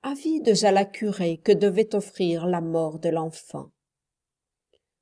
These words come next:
Oh non, ce cher Alexianus, ce doux adolescent au calme visage, cette jeune âme vertueuse ne périrait pas. Le monde ne serait pas frappé dans cette mort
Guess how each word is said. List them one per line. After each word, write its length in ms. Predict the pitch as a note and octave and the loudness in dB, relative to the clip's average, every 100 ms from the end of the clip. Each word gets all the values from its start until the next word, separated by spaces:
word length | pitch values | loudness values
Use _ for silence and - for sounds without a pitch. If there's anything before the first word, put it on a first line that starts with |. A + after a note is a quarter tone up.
| _ _ | _ _
Oh 160 | A#3 G#3+ | -6 -2
non, 320 | E3+ E3+ F#3 | -2 0 -2
ce 180 | F#3+ A#3 | -4 -4
cher 340 | - A#3+ A#3 | -2 -4 -2
Alexianus, 960 | A3+ G#3 G#3 - G3 F#3 F3 F3+ - - _ _ - | 0 0 -2 -2 -2 0 -4 -6 -12 -16 _ _ -12
ce 180 | - | -4
doux 320 | C4 G3+ B3+ C#4+ B3 | -4 -2 -4 0 0
adolescent 760 | G#3+ A3 G#3 G#3 - G#3 G3 | 4 4 4 2 -2 -2 -2
au 60 | G3 | -4
calme 440 | F#3+ F#3+ F#3 F#3 F#3 | -4 -2 0 0 0
visage, 840 | F3+ F3+ F#3 D#3+ D#3 D#3+ D#3 D#3 - _ _ _ | -2 -4 -4 -6 -8 -12 -12 -12 -16 _ _ _
cette 420 | - D4+ D4+ C#4+ | -6 -6 -4 -4
jeune 480 | C4 - A#3+ A#3 A3 | -4 -2 -2 -2 -2
âme 320 | A3 A3 G#3+ | -2 -4 -2
vertueuse 920 | G#3 G3+ G3+ - G3 F#3+ F3+ E3 F3 C4 | 0 0 -2 -6 -2 0 0 -2 -6 0
ne 140 | A#3+ | 0
périrait 640 | A#3 F#3 F3 F3 F#3 A3+ _ | 0 -2 -2 -2 -2 -6 _
pas. 180 | B3+ B3 _ _ _ _ _ _ _ _ _ _ | -10 -10 _ _ _ _ _ _ _ _ _ _
Le 200 | G3 F#3 | 0 2
monde 380 | F3+ E3+ F#3+ G#3+ | 2 2 2 2
ne 120 | G#3+ | 2
serait 400 | G#3 G#3 F#3+ F#3+ | 2 4 4 4
pas 160 | F#3+ F#3+ | 2 -2
frappé 460 | - F#3+ F#3 G3+ | -2 -4 0 2
dans 160 | G3+ G3 | 4 2
cette 320 | G3 G3 F#3 | 0 -4 -2
mort 580 | F#3+ F#3+ G#3+ A#3 A#3+ G#3+ | 0 0 -2 -6 -12 -18